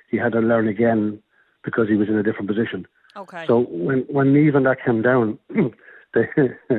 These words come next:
Speaker 1: they, they were, they were shocked. But what they done was absolutely unbelievable. Niamh and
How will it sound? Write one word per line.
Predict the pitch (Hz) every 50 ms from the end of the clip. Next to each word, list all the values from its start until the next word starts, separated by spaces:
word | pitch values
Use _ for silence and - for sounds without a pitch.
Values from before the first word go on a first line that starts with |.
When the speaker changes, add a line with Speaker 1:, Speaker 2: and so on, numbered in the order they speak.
| 104 -
Speaker 1:
they, | 120 120 117 113
they | - 120
were, | 117 113 117 123 -
they | 135
were | 131 127 131 -
shocked. | - 175 151 139 - - - _ _ _ _ _ _ _ _ _ _ _ _ _ _ -
But | - 127 120 - _ _ _ _ _
what | - 120 120 123 -
they | - 127
done | 113 110 135 139 143 127
was | 104 101 98 - - _ _ _ -
absolutely | 113 127 131 - - - 104 98 101 98 - 98 95
unbelievable. | 95 104 101 95 98 98 107 110 110 107 90 95 101
Niamh | 101 113 123 127 123 113 101 - - _ _ -
and | 127 113 107 104 101 101 107